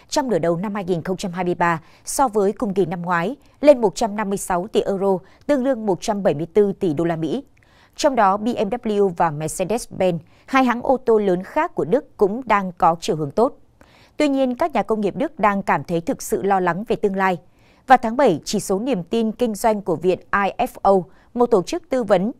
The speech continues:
đã giảm tháng thứ ba liên tiếp. Các ông chủ người Đức lặp lại danh sách các mối quan tâm của ông Strasser và thêm vào những mối quan tâm khác, từ bộ máy quan liêu đến vấn đề địa chính trị, tế nhị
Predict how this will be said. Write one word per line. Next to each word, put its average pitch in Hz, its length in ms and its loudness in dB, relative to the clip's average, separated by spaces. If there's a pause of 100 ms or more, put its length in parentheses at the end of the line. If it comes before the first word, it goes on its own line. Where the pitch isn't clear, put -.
đã 196 300 2
giảm 196 340 -2
tháng 180 220 -2
thứ 185 220 0
ba 214 180 4
liên 185 180 0
tiếp. 262 200 0 (640)
Các 349 120 6
ông 294 120 2
chủ 220 200 0
người 170 160 2
Đức 254 240 -4
lặp 220 180 0
lại 190 200 2
danh 196 180 -2
sách 302 300 -4
các - 200 -2
mối 185 160 2
quan 214 200 0
tâm 190 280 -2
của 175 140 2
ông 190 280 0
Strasser 190 560 0 (300)
và 208 260 4
thêm 254 280 -4
vào 190 220 0
những 190 260 -2
mối 196 140 2
quan 226 200 0
tâm 196 160 -2
khác, - 260 0 (420)
từ 277 100 4
bộ 220 160 4
máy 202 340 -2
quan 240 240 4
liêu 233 300 4
đến 190 320 0
vấn 208 220 0
đề 233 160 0
địa 175 260 0
chính 180 180 -6
trị, 214 260 -4 (120)
tế 180 120 2
nhị 233 260 -2